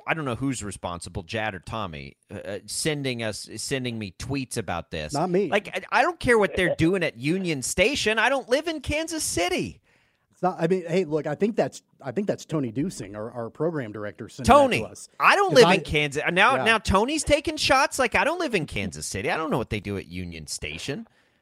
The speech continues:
Speaker 1: Uh, I, I just, I, I know that I've heard that. Here's where it's hard for me, and we'll get your take in just a second, Chip. I know that I have heard the term Red Friday. Like that, I, I'm one hundred percent sure of.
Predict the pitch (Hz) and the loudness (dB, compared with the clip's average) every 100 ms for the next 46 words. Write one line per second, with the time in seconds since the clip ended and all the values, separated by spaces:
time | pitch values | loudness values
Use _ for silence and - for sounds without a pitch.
0 | - - 110 110 98 - 139 151 170 165 | -8 0 2 2 0 -4 -8 -2 -2 0
1 | 214 - - _ _ _ _ _ _ _ | -4 -4 -12 _ _ _ _ _ _ _
2 | _ _ 151 - 165 240 247 262 339 381 | _ _ 4 4 6 6 8 10 10 10
3 | 339 240 208 175 170 269 220 202 170 311 | 8 6 4 2 2 2 2 -4 -2 -6
4 | 339 262 214 - 160 131 - 85 76 - | -4 -4 -4 -4 -4 -4 -8 -18 -18 -20
5 | _ - 139 196 226 226 175 147 123 101 | _ -6 -2 0 0 -2 -2 -2 -2 -6
6 | 85 - 67 - - - _ _ _ _ | -8 -10 -12 -16 -20 -20 _ _ _ _
7 | _ _ 143 190 202 196 226 277 185 156 | _ _ 2 2 2 0 2 0 -2 -2
8 | 156 156 - 170 208 147 - 165 175 107 | -2 -4 -6 -8 -8 -8 -6 -6 -6 -4
9 | 127 123 - 123 120 - - - 120 - | -6 -6 -2 -2 -2 -6 -16 -8 -8 0
10 | 180 240 - 151 151 - 131 135 135 147 | 2 2 0 -4 -4 -4 -4 -4 -6 -8
11 | 135 170 208 165 123 113 110 - - 139 | -6 -8 -8 -16 -16 -16 -16 -14 -8 -6
12 | 87 - | -8 -12